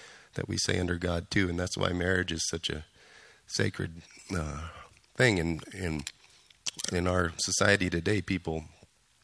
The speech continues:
tend just, to just throw away that vow like that. It, run into a little rough patch, and, "Well, I forgot about my vow to God." Well, that, that's under him, so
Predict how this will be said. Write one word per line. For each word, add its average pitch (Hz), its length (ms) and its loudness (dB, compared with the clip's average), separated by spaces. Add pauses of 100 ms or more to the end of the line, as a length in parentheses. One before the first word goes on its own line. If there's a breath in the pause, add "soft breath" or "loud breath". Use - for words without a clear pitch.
(100)
tend 87 320 4
just, - 320 -2
to 82 100 0
just 82 240 -2
throw 95 160 2
away 87 240 4
that 82 220 0
vow 90 380 4 (440 loud breath)
like - 180 -6
that. - 320 4 (680 soft breath)
It, - 80 -10 (360)
run 90 200 2
into 90 220 4
a - 20 6
little 87 220 2
rough 85 260 -2
patch, 104 360 2
and, 82 120 -10 (1120 loud breath)
"Well, 85 220 -4 (480 soft breath)
I - 40 -2
forgot 117 360 2
about 95 240 0
my 90 120 2
vow 92 240 4
to 90 100 2
God." 92 360 0 (380 loud breath)
Well, 92 120 0
that, 101 140 0 (100)
that's 107 300 2
under 117 200 8
him, 95 340 4 (120)
so 87 360 2